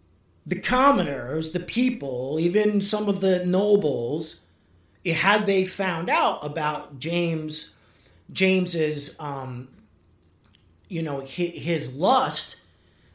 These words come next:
and his desire for men, would have certainly sent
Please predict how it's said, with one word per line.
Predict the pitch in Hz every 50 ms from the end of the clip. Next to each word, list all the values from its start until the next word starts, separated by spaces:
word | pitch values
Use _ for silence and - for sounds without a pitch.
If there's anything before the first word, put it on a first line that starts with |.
| _
and | - 170
his | 170 156 147
desire | 156 156 143 - 175 190 202 196 180 165 160
for | 156 - 143 139
men, | 139 147 208 - - - 196 147 135 123 120 127 147 147 - _ _ _ _ _ _ _ _ _ _ _ _ _ _ _ _ _ _ _ -
would | 165 190 190 170
have | 165 143 196 208 185 165
certainly | - - - - 262 294 302 302 226 226 226 214 202 196 196 196 196 190 - - _ _ _ _ _ _ _ _ _ _ _ _ _
sent | - - - - 233 214 202 190 196 185 190 - - -